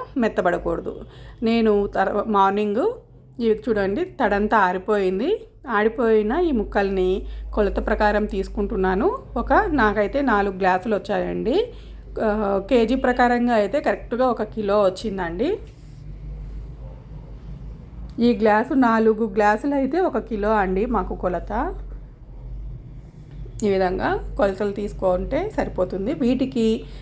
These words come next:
ఈ కిలో, ఆ, ముక్కలకి నేనైతే ఒక ఫిఫ్టీ గ్రామ్స్, ఫిఫ్టీ గ్రామ్స్ అనుకోండి,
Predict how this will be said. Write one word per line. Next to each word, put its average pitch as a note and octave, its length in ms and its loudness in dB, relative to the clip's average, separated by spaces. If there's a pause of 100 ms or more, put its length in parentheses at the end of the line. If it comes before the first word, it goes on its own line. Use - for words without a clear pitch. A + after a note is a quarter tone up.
(140)
ఈ B3 140 2
కిలో, B3 340 4 (1040)
ఆ, A#3 120 0
ముక్కలకి G3+ 720 0 (180)
నేనైతే A3 760 0 (460)
ఒక C#4 360 0
ఫిఫ్టీ B3+ 460 -2
గ్రామ్స్, A#3 460 2
ఫిఫ్టీ G#3+ 280 -6
గ్రామ్స్ G3+ 380 -2
అనుకోండి, F#3+ 580 -2